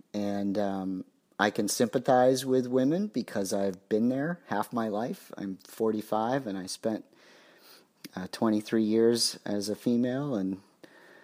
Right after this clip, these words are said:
the rest of it male, and I can sympathize, and I, and I can see now what it's like, whereas I couldn't see before. It isn't until you're in different shoes that you can see that.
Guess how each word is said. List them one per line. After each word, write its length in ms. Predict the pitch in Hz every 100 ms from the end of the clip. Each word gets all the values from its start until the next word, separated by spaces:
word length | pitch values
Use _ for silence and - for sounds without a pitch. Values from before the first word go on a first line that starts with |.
| - _
the 100 | -
rest 300 | 98 107 -
of 100 | 113
it 180 | 110 -
male, 440 | 110 113 120 147 120
and 240 | 98 95 -
I 120 | 98
can 180 | 101 110
sympathize, 680 | - 117 113 113 92 87 90
and 120 | 95
I, 140 | 101 -
and 160 | 101 101
I 120 | 101
can 220 | 98 104
see 260 | 101 - 123
now 520 | 107 104 104 80 80 - - - - _
what 280 | 113 107 98
it's 180 | -
like, 360 | 107 95 85 - -
whereas 300 | 104 101 101
I 120 | 98
couldn't 300 | - 113 95
see 200 | - 90
before. 540 | 92 - 101 - - _ _ _ -
It 80 | 117
isn't 200 | 110 110
until 220 | 104 113
you're 220 | 104 101 98
in 280 | 104 101
different 400 | - 107 - 95
shoes 580 | - 107 104 95 - - -
that 220 | 92 -
you 80 | 104
can 200 | - 92
see 240 | - 104 110
that. 280 | 90 -